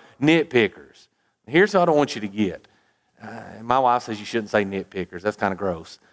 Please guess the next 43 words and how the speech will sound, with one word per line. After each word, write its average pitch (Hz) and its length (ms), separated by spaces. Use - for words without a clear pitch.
But 107 320
you 139 120
guys 117 240
know 107 80
what 101 180
I - 20
mean, 87 280
right? 131 320
You 135 80
know 151 80
what 165 80
I 127 40
mean? 107 300
A 120 60
nitpicker 147 420
is 139 100
somebody 131 380
that 117 200
just, 123 340
you 127 80
know, 113 180
micro-analyzes 139 1700
every, 139 280
uh, 147 260
that's 165 340
not 151 200
what 135 160
he's 120 140
saying 120 320
at 107 80
all. 131 460
Ultimately, 170 720
it's 151 180
we're 147 240
our 127 120
brother's 131 440
keeper 110 400
is 92 140
what 113 120
this 110 160
comes 107 220
down 98 240
to. 82 220